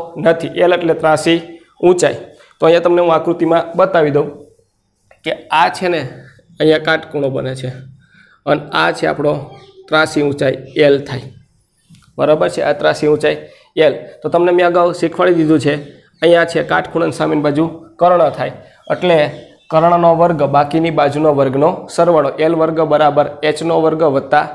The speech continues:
આરનો વર્ગ. તો આપણે અહીંયા મેળવીએ શંકુની ત્રાસી ઊંચાઈ લખો તો પણ હાલે, અથવા એને બીજું કહેવાય છે તિયર્ક ઊંચાઈ,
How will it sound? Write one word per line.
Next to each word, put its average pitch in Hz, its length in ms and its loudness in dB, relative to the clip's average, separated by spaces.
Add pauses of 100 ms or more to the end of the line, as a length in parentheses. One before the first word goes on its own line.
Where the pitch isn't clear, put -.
(240)
આરનો 143 360 2
વર્ગ. 131 160 -4 (400)
તો 156 80 0
આપણે 160 200 2
અહીંયા 160 220 4
મેળવીએ 151 340 0 (340)
શંકુની 165 640 0 (4000)
ત્રાસી 160 380 0
ઊંચાઈ 185 300 -2
લખો 175 200 -4
તો 165 140 -6
પણ 160 140 -2
હાલે, 156 200 0 (380)
અથવા 156 260 -2
એને 156 100 -2
બીજું 151 280 -4
કહેવાય 156 200 -4
છે 151 80 -4 (140)
તિયર્ક 175 300 2 (160)
ઊંચાઈ, 156 380 -2